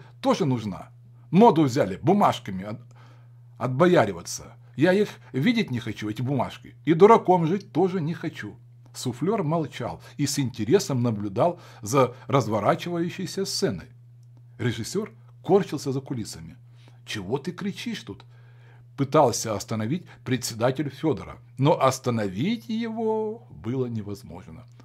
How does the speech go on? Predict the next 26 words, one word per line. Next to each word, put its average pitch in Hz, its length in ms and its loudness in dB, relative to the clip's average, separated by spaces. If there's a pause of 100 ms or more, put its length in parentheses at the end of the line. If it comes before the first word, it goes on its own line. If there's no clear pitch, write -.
(180)
Он 208 340 0 (180)
незаметно 131 680 0
для 101 120 -6
себя 131 400 -4 (160)
перешел 139 440 -2
на 135 200 -2
«ты» 101 260 -8
с - 80 -20
председателем. 131 760 -8 (280)
«Сидишь 147 400 -2
тут, 208 200 -2
как - 240 -2 (160)
ворона, 139 500 6
глазами 131 480 2
хлопаешь. 110 540 -4 (200)
Давно 147 360 4
бы 185 100 4
уже 165 320 0 (260)
все 208 240 8
было, 180 300 4
если 135 400 0
бы 139 260 0 (100)
не 147 120 2
такие 147 400 0
вот. 95 180 -6 (300)
Сундук 190 640 2